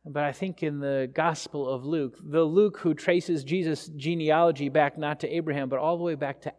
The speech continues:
Adam, I think in Luke, by this point in the story, we're supposed to be hearing Jesus saying, "Father, forgive them.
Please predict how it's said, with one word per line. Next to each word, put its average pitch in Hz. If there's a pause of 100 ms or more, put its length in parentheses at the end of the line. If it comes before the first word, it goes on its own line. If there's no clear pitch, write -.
Adam, 151
I 139
think 185
in 143
Luke, 190 (460)
by 143
this 165
point 180
in 160
the 143
story, 151
we're 139
supposed 151
to 156
be 147
hearing 135
Jesus 135 (1000)
saying, 151
"Father, 156
forgive 135
them. 127